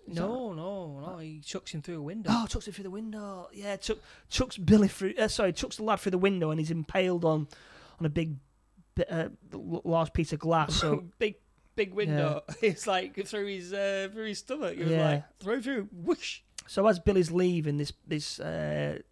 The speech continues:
Speaker 1: like, seven-year-old girl appears.
Speaker 2: Oh, I, I was getting tense here.
Speaker 1: Yeah, it was, uh, I was, I was getting anxious here, and, and, and she goes, uh, "Santa Claus, Santa Claus," and,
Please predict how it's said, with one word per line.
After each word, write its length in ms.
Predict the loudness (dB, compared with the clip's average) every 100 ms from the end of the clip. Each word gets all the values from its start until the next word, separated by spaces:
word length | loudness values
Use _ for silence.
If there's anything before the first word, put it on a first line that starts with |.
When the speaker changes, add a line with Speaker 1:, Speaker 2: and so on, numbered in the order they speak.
| -16
Speaker 1:
like, 260 | -14 -14 -18 _ _ _ _ _
seven-year-old 760 | -2 0 0 0 2 2 2 4
girl 260 | 4 4
appears. 480 | 2 2 2 0 -4
Speaker 2:
Oh, 120 | -2
I, 120 | 0 0
I 160 | 0
was 180 | -2 -2
getting 260 | -6 -8 -8
tense 340 | -8 -8 -8
here. 100 | 0
Speaker 1:
Yeah, 300 | 4 6 6
it 80 | 4
was, 120 | 2 0
uh, 40 | 0
I 100 | 0
was, 280 | -2 -2 -4 -2
I 80 |
was 100 | 0
getting 180 | 2 0
anxious 460 | 0 0 -2 -4 0
here, 280 | 0 0 -2
and, 200 | -4 -4
and, 400 | -4 -4 -6 -6
and 160 | -6 -4
she 120 | 0
goes, 440 | 2 2 0 -2
uh, 220 | -2 -2 -4 -14 -20 -20 -12
"Santa 400 | 0 4 6 4
Claus, 320 | 6 6 6 2
Santa 380 | 4 6 6 4
Claus," 440 | 4 4 2 2
and, 160 | 0